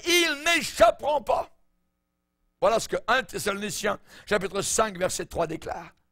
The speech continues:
Jamais on n'a autant eu actuellement de pourparlers de paix. On, le monde languit pour la paix et on ne la voit nulle part. Il n'y a pas de paix pour les méchants,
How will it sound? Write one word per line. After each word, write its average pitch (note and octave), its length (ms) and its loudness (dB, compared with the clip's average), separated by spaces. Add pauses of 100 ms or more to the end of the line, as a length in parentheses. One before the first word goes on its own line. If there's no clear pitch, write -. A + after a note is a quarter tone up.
(760)
Jamais A3 440 2 (220)
on F3+ 100 -8
n'a F#3+ 240 -2
autant F#3 400 0
eu F3+ 180 -2 (220)
actuellement F3+ 580 0
de E3+ 100 -2
pourparlers E3+ 720 -2 (160)
de D3 140 0
paix. C#3+ 440 -4 (560)
On, D3 140 -2
le D#3 340 -2
monde G#3 460 2
languit A3+ 760 2 (200)
pour E3+ 140 0
la D#3+ 140 2
paix - 400 -2 (640)
et E3 120 2
on D#3+ 80 -2
ne D3+ 80 -8
la D#3 100 2
voit C#3 220 -2
nulle C3 200 -12
part. - 300 -18 (920)
Il G#3 100 -8
n'y A3+ 60 -4
a A3+ 60 -2
pas G3 200 -2
de E3 100 -4
paix E3+ 260 0
pour C3 140 -6
les B2+ 120 -6
méchants, A#2+ 360 -10